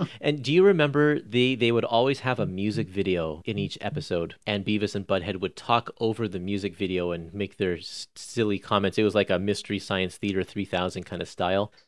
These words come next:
Speaker 2: But they
Speaker 1: Mm-hmm.
Speaker 2: were, they were real music videos because Beavis and Butthead was an M T V show. Um, but in the comic book, there, they did kind of a similar thing where they took comic book pages,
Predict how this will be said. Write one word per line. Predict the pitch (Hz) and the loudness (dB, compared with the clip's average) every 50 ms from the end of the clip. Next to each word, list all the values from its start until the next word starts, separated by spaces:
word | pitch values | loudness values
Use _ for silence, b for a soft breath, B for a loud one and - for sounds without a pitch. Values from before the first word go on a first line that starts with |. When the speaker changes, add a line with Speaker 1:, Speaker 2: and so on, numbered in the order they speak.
| _ - | _ 6
Speaker 2:
But | 131 151 | 8 10
they | 143 | 10
Speaker 1:
Mm-hmm. | 165 165 | 10 10
Speaker 2:
were, | 156 135 | 8 6
they | 120 151 165 | 6 6 6
were | 170 147 120 | 8 8 6
real | 104 113 127 156 165 156 143 | 4 2 2 4 4 4 4
music | 123 110 110 135 151 135 135 104 | 2 0 0 0 0 0 0 -2
videos | 113 101 101 101 101 - | 0 2 4 4 2 2
because | - 110 - - 110 104 98 95 - - - - | -2 -4 0 2 2 2 2 0 -4 -10 -14 -8
Beavis | - 120 120 113 117 98 | -4 -2 -2 0 -2 -2
and | - 101 90 | -4 -2 0
Butthead | 117 110 98 87 104 95 | 2 2 2 0 -2 -2
was | 95 95 - | -2 -2 -2
an | - 90 - | -2 -6 -4
M | - 117 110 101 | -4 -4 -4 -4
T | - - 107 95 | -6 -6 -8 -6
V | 90 95 104 107 | -4 -4 -4 -4
show. | 98 - - 87 80 78 78 87 - | -4 -4 -4 -4 -4 -4 -6 -8 -8
Um, | - 101 95 95 92 | -8 -6 -6 -4 0
but | - 123 135 | 2 4 4
in | 135 123 | 4 2
the | 117 | 2
comic | - - - 185 233 247 185 - | -2 -2 0 0 2 2 0 -2
book, | - 95 90 - - - - - - | 0 -2 -2 -2 -4 -12 -20 -18 -16
there, | 110 101 - 120 120 131 139 139 | -14 -4 2 2 2 2 2 -2
they | 123 120 117 | -4 -4 -4
did | 101 - 147 135 | -2 -4 -6 -6
kind | - - 131 135 | -6 -6 -4 -4
of | 151 123 | -4 -4
a | 104 | -6
similar | - - - 135 139 127 110 95 | -6 -4 -4 -4 -2 -2 -2 -4
thing | - - - 151 156 123 | -4 -4 -4 -2 -2 -2
where | 110 107 | -2 0
they | 101 104 | 0 0
took | 101 - - 127 117 - | 0 0 -2 -4 -4 -4
comic | - - - 139 165 202 202 - | -4 0 2 2 4 2 2 2
book | 120 104 - - | 0 0 0 -2
pages, | - - 92 87 - 92 85 85 - - - - | -6 -4 -4 -4 -4 -4 -6 -6 -8 -14 -16 -18